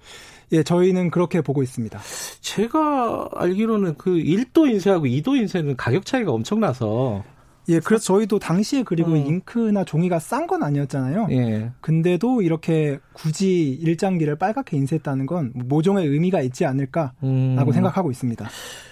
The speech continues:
Speaker 2: 어, 그러니까 뭐 세간에는 일본이 일장기를 빨갛게 인쇄한 적이 있다, 이런 소문들이 있었는데
Speaker 1: 예.
Speaker 2: 그걸 직접 확인을 하신 거고,
Speaker 1: 음.
Speaker 2: 뭐 그 영상은 어디서 볼 수 있습니까?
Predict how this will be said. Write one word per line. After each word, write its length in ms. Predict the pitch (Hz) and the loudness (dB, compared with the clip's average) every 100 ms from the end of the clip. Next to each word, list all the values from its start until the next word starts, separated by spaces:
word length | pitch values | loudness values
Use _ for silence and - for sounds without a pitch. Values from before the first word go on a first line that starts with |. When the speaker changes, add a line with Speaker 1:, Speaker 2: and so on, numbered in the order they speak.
| - _ - | -20 _ -4
Speaker 2:
어, 580 | 151 147 147 147 147 139 | -2 0 2 2 0 0
그러니까 340 | 196 214 196 - | 0 0 0 -6
뭐 260 | 175 185 170 | 0 2 2
세간에는 720 | 175 262 262 247 214 220 214 220 - | 0 2 2 2 2 2 0 -4 -2
일본이 680 | - 185 196 196 190 190 220 | 2 4 6 6 6 4 2
일장기를 520 | - 160 208 190 175 | 2 2 2 2 2
빨갛게 420 | 185 202 214 - | 2 2 2 2
인쇄한 380 | 151 147 170 185 | 2 4 2 2
적이 240 | 175 170 170 | 2 2 0
있다, 240 | 120 165 | 0 0
이런 180 | 127 156 | 2 0
소문들이 420 | 170 220 214 196 | 0 0 0 0
있었는데 800 | 110 - 151 113 101 139 131 98 131 | -2 0 0 0 0 0 0 -2 -4
Speaker 1:
예. 40 | |
Speaker 2:
그걸 360 | 139 151 127 120 | -2 0 0 -4
직접 380 | - - 127 151 | -8 -6 -2 0
확인을 320 | 185 220 170 | 0 0 0
하신 240 | 170 202 208 | 0 0 -2
거고, 480 | 107 95 117 104 104 - | -2 -2 -4 -4 -6 -12
Speaker 1:
음. 140 | 147 127 - | -14 -12 -6
Speaker 2:
뭐 120 | 160 | -2
그 120 | 226 | 0
영상은 440 | 247 220 285 214 151 | 2 4 4 4 4
어디서 220 | 170 233 | 2 4
볼 120 | 202 | 2
수 140 | - | 2
있습니까? 400 | 180 202 202 156 | -2 -4 -4 -6